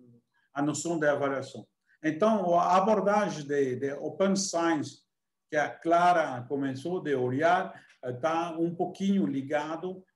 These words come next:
a esse contexto de como que se evalua a ciência. Aí também a Clara mencionou o, a plataforma Kern, eh, como sendo de ciência aberta. De fato, a Kern é um, eh, sistema interessante,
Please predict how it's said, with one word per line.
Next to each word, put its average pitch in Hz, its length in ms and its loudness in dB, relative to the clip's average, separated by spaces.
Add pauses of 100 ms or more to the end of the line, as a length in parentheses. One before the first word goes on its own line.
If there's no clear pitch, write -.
(100)
a 147 300 -2
esse 160 260 -4
contexto 156 640 -4
de 151 360 -6
como 190 400 2
que 165 80 -8
se 147 180 -6
evalua 147 440 0
a 147 60 -2
ciência. - 520 -10 (1400)
Aí 185 500 4
também 180 520 2
a 160 140 0
Clara 185 400 2
mencionou 175 640 0
o, 143 440 4
a 131 240 -12
plataforma 160 640 0
Kern, 139 520 2 (360)
eh, 139 200 -2
como 170 280 0
sendo 165 540 0
de 135 540 2
ciência 147 400 0
aberta. 160 440 0
De 139 200 -2
fato, 190 480 0 (380)
a 143 140 -8
Kern 185 480 2
é 160 340 0
um, 156 220 2
eh, 131 520 -6
sistema 196 440 0
interessante, 175 640 -2